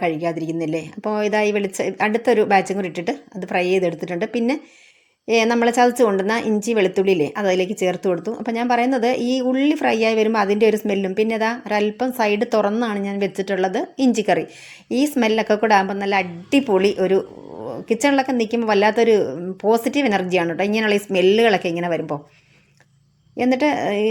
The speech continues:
നല്ലതുപോലെ ഈ ചെറിയ ഉള്ളി ഒന്ന് ഫ്രൈ ആയി വരണം.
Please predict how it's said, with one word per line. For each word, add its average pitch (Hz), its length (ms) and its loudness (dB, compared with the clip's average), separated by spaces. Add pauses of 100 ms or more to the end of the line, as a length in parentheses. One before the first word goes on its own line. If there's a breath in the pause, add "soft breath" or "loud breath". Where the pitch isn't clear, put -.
(100)
നല്ലതുപോലെ 247 600 4 (140)
ഈ - 20 0 (180)
ചെറിയ 196 300 4
ഉള്ളി 190 220 4
ഒന്ന് 220 160 0
ഫ്രൈ 175 160 2 (120)
ആയി 175 120 2
വരണം. 180 240 -2